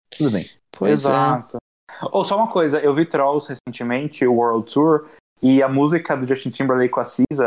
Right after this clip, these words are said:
Speaker 3: é The Other Side, que é a principal, entre aspas, lead single,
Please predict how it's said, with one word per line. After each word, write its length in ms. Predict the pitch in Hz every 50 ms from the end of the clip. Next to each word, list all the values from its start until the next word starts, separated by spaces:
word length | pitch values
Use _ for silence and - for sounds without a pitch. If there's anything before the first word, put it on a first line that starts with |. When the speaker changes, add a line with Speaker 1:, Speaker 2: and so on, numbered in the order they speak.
| 110 104 104
Speaker 3:
é 120 | 104 104
The 160 | 117 120 120
Other 200 | 117 113 110 110
Side, 340 | - - 123 117 110 113 117
que 80 | - -
é 40 | 117
a 20 |
principal, 880 | - 127 117 117 _ - - - - 123 117 131 147 135 117 101 113 113 - _ _ _ _ _ _ _ _ _ _ _ _ _ _ -
entre 260 | 131 131 120 143 214
aspas, 300 | 208 - - - 123 113
lead 280 | 120 135 131 123 - -
single, 540 | - 131 135 151 160 147 131 117 113 110